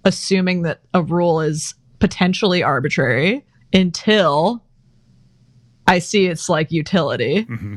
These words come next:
Speaker 1: And, and that usually involves <laughs> consequences.
Speaker 2: Mm-hmm. Mm-hmm.
Speaker 1: It's not a way I recommend to learn, but it is unfortunately the way I learn.
Speaker 2: Mm.
Speaker 1: Um, but I think that that thing where I'm like, it's like, okay, I'm, like, railing against these, like, limitations and structures, and, but I actually wanna, like,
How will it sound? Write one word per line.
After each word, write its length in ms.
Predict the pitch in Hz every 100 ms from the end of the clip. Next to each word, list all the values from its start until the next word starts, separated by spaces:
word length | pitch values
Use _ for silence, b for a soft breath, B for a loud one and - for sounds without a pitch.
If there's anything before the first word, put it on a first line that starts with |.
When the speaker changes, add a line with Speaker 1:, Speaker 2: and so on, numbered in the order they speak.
| -
Speaker 1:
And, 300 | 160 165 - -
and 280 | 175 165 185
that 160 | 175
usually 260 | 190 185 180
involves 300 | 165 160 -
<laughs> 120 | -
consequences. 680 | 180 220 - - 190 - 220 -
Speaker 2:
Mm-hmm. 240 | 110 127 123 - -
Mm-hmm. 680 | 147 135 175 214 - - - _ -
Speaker 1:
It's 180 | 202 226
not 180 | 220 208
a 40 |
way 140 | 190
I 40 | 165
recommend 520 | 160 165 156 147 202
to 80 | 269
learn, 300 | 269 302 330
but 300 | - - - _ _ _ _ - - - - - -
it 120 | 190
is 200 | 220 190 220
unfortunately 460 | 214 269 311 403
the 100 | 262
way 160 | 190 185
I 240 | 160 165
learn. 440 | 156 110 117 190 254 _
Speaker 2:
Mm. 340 | 143 123 113 - -
Speaker 1:
Um, 400 | 196 180 165 156 _ _ _ _ _
but 80 | -
I 80 | 254
think 240 | 247 320 330
that 260 | 330 -
that 260 | - 220 -
thing 160 | 226 247
where 100 | 233
I'm 100 | 202
like, 140 | 190 185
it's 80 |
like, 100 | 202
okay, 180 | 202 196
I'm, 80 | 180
like, 120 | 175 156
railing 520 | 151 135 180 185 180
against 440 | 165 143 160 165
these, 200 | 170 160
like, 100 | 156
limitations 580 | 156 156 165 151 160 160
and 120 | 151
structures, 480 | 151 151 - 185 190
and, 100 | 165
but 100 | 165
I 40 | 143
actually 340 | 156 - 185
wanna, 260 | 156 151 143
like, 260 | 131 135